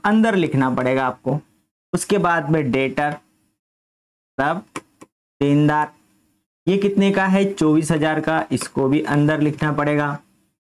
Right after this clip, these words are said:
इसके बाद में है बिल्स पेबल मतलब प्राप्य पत्र, इसको भी अंदर लिखेंगे। और उसके बाद में है फर्नीचर। ये हमने लिस्ट बना ली।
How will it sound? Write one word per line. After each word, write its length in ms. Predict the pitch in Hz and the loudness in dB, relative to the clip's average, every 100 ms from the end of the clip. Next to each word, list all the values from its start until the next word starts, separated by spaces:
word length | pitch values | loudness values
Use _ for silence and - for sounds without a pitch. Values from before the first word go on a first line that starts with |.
| _ 190 | _ -4
इसके 260 | 196 208 | -2 -2
बाद 320 | 180 165 165 160 | 0 0 0 0
में 120 | 160 | 2
है 340 | 170 175 220 - _ _ - | 2 0 -2 -6 _ _ -4
बिल्स 540 | 123 156 202 214 - - - | -2 0 2 0 -2 -8 -2
पेबल 460 | 165 160 170 180 190 - _ _ - _ - | 0 2 2 0 -2 -8 _ _ -20 _ -4
मतलब 380 | 139 135 156 147 - | -4 -2 -4 -4 -6
प्राप्य 500 | - 117 - 160 160 | -4 -4 -2 0 0
पत्र, 480 | 160 156 160 165 190 _ _ _ _ _ | 0 -2 -2 -2 -4 _ _ _ _ _
इसको 340 | 143 - - 151 | -4 -4 -2 0
भी 140 | 156 | 2
अंदर 320 | 156 147 151 151 | 2 2 2 2
लिखेंगे। 680 | 151 156 151 151 151 160 - _ _ _ _ _ _ - | 0 0 2 2 0 -2 -6 _ _ _ _ _ _ -4
और 260 | 160 175 160 | 0 0 0
उसके 320 | 165 156 156 | -4 -2 -2
बाद 400 | 139 123 127 131 | 0 0 0 0
में 140 | 123 127 | 0 2
है 200 | 135 170 | 2 0
फर्नीचर। 920 | 190 - 127 104 101 101 92 87 - 123 _ _ _ _ _ _ - | -2 -4 -4 -2 -2 -2 -4 -4 -6 -10 _ _ _ _ _ _ -2
ये 160 | 220 | 0
हमने 380 | 262 214 196 233 | 2 4 4 4
लिस्ट 380 | 208 202 214 180 | 2 2 0 -2
बना 300 | 139 117 101 | 0 0 0
ली। 120 | - | -4